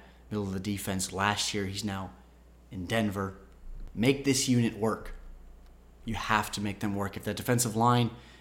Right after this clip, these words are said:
is able to get in and pressure Carson Wentz, the outside guys in Slay and Bradbury and Maddox are able to be physical at the line of scrimmage, and Carson doesn't have two, two and a half seconds, three seconds to look downfield and go through his progressions, it's gonna be a long day.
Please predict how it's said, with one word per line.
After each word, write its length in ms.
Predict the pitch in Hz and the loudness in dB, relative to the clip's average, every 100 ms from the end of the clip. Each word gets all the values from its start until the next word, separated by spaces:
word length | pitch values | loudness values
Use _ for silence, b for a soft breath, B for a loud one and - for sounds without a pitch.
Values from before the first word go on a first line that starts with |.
| - | -4
is 100 | 101 | 2
able 200 | 120 107 | 4 4
to 40 | |
get 180 | 101 117 | 2 2
in 120 | 113 | 2
and 100 | 113 | 0
pressure 280 | 95 120 113 | 0 -2 -2
Carson 420 | - 113 110 113 | 0 2 2 2
Wentz, 320 | 110 120 117 - - b b b b | 4 4 2 -4 -12 b b b b
the 120 | - 101 | 0 4
outside 420 | 113 - 113 113 | 4 4 4 4
guys 340 | 113 113 107 | 4 4 4
in 80 | 110 | 2
Slay 260 | - 113 113 | 2 4 4
and 120 | 98 | 4
Bradbury 520 | 107 113 107 113 110 | 2 2 2 4 4
and 100 | 101 | 4
Maddox 360 | 104 113 110 104 | 2 2 2 0
are 100 | 104 | 2
able 180 | 110 107 | 0 0
to 240 | - 104 B B | -2 -2 B B
be 80 | - | -14
physical 440 | - 113 113 123 120 | 0 2 2 2 2
at 80 | |
the 60 | 120 | 2
line 220 | 107 110 | 2 2
of 80 | 113 | 0
scrimmage, 640 | - 113 110 113 101 - - - - - | 0 2 2 2 0 -4 -10 -20 -20 -10
and 280 | 110 95 95 - - - - | -6 -6 -8 -14 -20 -20 2
Carson 320 | 117 117 117 | 4 6 4
doesn't 220 | 110 110 | 4 2
have 280 | 110 113 104 | 2 2 2
two, 260 | 120 113 | 2 2
two 160 | 110 120 | 2 2
and 80 | 110 | 2
a 20 | |
half 100 | 110 | 2
seconds, 400 | - 110 110 110 | 2 2 0 -2
three 200 | - 101 | -2 -2
seconds 400 | - 117 113 101 | 2 2 0 -2
to 60 | 104 | -2
look 140 | 110 | 0
downfield 440 | 110 104 113 120 | 2 2 2 2
and 100 | 107 | 4
go 100 | 113 | 2
through 140 | 110 107 | 2 0
his 100 | 104 | -2
progressions, 480 | 98 113 107 107 101 | 0 0 0 0 -2
it's 80 | |
gonna 200 | - 120 | 2 2
be 100 | 113 | 2
a 60 | 113 | 2
long 260 | 110 110 104 | 2 2 2
day. 200 | 104 | 0